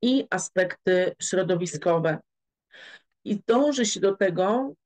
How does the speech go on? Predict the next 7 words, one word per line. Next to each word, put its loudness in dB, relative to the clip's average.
żeby 2
projekt 2
dotyczył 0
wszystkich -2
tych -2
trzech 2
obszarów, 6